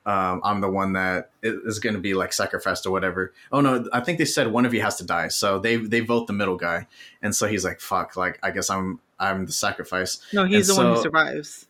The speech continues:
Speaker 1: So here's the thing, is that Tyrion, um, he, uh, orders Grey Worm to kill the other two that volunteered the center guy.
Speaker 2: Yeah.
Speaker 1: And, and then Tyrion tells him, 'cause he's, like, fucking pissing his pants, and he, like, drops down to his knees, and Tyrion just walks up, you know, all G-like,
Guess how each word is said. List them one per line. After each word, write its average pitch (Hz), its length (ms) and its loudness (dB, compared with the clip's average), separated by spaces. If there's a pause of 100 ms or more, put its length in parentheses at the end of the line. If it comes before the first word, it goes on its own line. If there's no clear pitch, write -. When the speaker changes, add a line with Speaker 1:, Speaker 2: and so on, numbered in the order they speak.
(120)
Speaker 1:
So 123 160 0
here's 123 200 2
the 113 80 -2
thing, 107 260 0
is 101 220 -2
that 104 340 0
Tyrion, 127 580 2
um, 98 520 0 (100)
he, 120 300 4
uh, 104 140 4
orders 107 880 2
Grey 120 160 2
Worm 104 420 0
to - 100 0
kill 120 220 2
the 107 140 2
other 110 180 2
two 92 460 -4
that 104 340 0
volunteered 101 800 0 (160)
the - 140 -8
center 104 300 0
guy. 92 320 -2 (100)
Speaker 2:
Yeah. 160 440 0 (120)
Speaker 1:
And, 117 320 0
and 120 140 0
then 110 380 0
Tyrion 117 300 0
tells 113 300 -2
him, 113 140 0
'cause 120 140 -2
he's, 147 140 2
like, 143 200 2
fucking 117 300 -4
pissing - 200 -2
his 87 140 -4
pants, 98 280 -2
and 95 80 0
he, 110 120 2
like, 101 180 2
drops 101 240 0
down 98 160 0
to 95 60 0
his 92 100 -2
knees, 98 240 0
and 90 80 -4
Tyrion 101 240 -2
just 92 160 -6
walks 98 300 0
up, 101 260 0
you 104 80 0
know, 101 160 2
all 98 180 2
G-like, 110 640 0